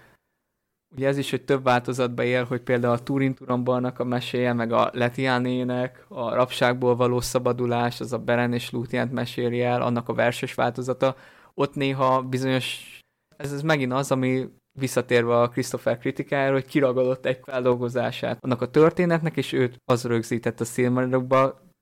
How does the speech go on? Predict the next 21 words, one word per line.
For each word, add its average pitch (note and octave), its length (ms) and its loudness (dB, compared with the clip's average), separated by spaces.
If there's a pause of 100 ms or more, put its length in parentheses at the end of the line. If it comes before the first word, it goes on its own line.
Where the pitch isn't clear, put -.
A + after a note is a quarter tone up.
(280)
annak B2+ 320 0
ellenére, B2 260 0
hogy B2 160 0
ez B2 240 0
rengeteg A#2+ 480 0
változatban A#2+ 680 -2
is - 300 -8
megjelent, C3 440 -2
és B2+ 140 -12
később A#2+ 440 -2
ezt A#2+ 260 -2
a B2+ 40 0
hibát A#2+ 440 -2
javította A#2+ 640 -2
a A#2 120 -4
Középfölde D3+ 520 0
históriájával, B2+ 880 0
valamint, A#2 420 0
hogy A#2+ 140 -6
a A#2+ 400 -2
nagyobb A#2 440 -2